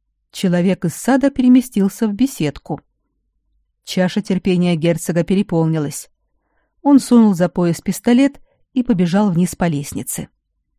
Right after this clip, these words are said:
Бесшумно открыл дверь в сад, миновав дорожку, и, укрываясь в тени кустов, пробрался к беседке. Спиной к нему,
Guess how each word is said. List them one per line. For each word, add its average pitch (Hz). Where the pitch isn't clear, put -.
Бесшумно 185
открыл 170
дверь 156
в -
сад, 226
миновав 180
дорожку, 180
и, 170
укрываясь 170
в -
тени 175
кустов, -
пробрался 208
к 160
беседке. -
Спиной 262
к -
нему, 180